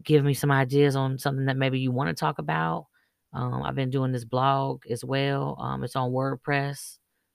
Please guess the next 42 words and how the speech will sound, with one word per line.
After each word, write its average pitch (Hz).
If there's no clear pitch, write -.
It's 117
The 131
Mind 127
of 123
Amanda 131
seven 135
six -
five. 139
You -
can 123
catch -
me -
on 131
at 127
wordpress 127
dot 131
com. 135
Um, 67
you 131
can -
email 139
me 139
directly 131
at 139
the 139
mind 131
of 127
amanda 127
podcast 143
at 127
gmail 139
dot 139
com. 147
Just 160
anything, 123
you 120
know, 120
participation, 143
engage, 131
talk 131
about 131
it. 131